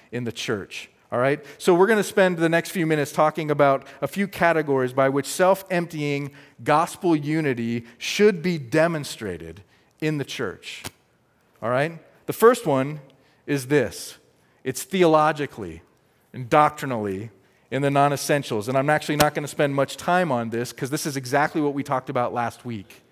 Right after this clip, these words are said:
all right? But I think that when he says here in verse one of chapter fifteen, "We who are strong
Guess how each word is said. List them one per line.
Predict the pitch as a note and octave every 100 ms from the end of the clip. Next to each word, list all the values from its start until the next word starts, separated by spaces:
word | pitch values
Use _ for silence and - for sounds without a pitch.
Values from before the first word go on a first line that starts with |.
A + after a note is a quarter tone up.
| _ _ -
all | A2+
right? | B2 D3+ D3+ -
But | -
I | D#3
think | - A#3+ A3
that | F#3+
when | F3+
he | E3 F3+
says | - G#3 G3+
here | G3+ E3 E3 D#3 - -
in | D#3 D3+
verse | E3+ D#3+ - -
one | D#3+ F3+
of | F3
chapter | - E3+ D#3
fifteen, | D#3 F3+ - E3 D3+
"We | D3+ G#3+
who | A3+ G#3+
are | F#3
strong | - - G3+ E3 D3+ D#3